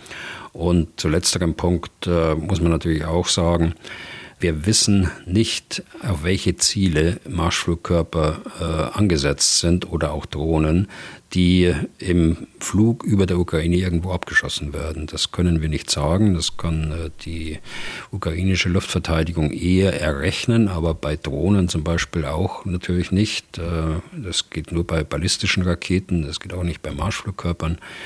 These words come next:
Also das wissen wir nicht. Äh, möglicherweise hat man's versucht, äh, ohne dass, äh, dann ein Ergebnis erzielt worden ist, weil sie eben abgeschossen worden sind.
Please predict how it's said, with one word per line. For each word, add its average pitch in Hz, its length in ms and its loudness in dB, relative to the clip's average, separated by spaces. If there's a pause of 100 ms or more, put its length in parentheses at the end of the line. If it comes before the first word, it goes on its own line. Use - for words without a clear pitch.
(760)
Also 101 340 2 (260)
das - 240 0
wissen 113 260 4
wir 117 100 4
nicht. - 440 2
Äh, 101 360 2
möglicherweise 92 760 4
hat 85 160 0
man's 87 180 2
versucht, 85 680 0
äh, 123 120 -6
ohne 90 520 2
dass, - 500 2
äh, 80 320 2
dann 85 300 2
ein - 20 -2
Ergebnis 82 460 -4
erzielt 85 500 0
worden 71 340 -2
ist, 87 300 -2
weil 80 140 2
sie 76 180 -4
eben 73 240 -6
abgeschossen 73 600 -4
worden 67 260 -4
sind. - 400 -8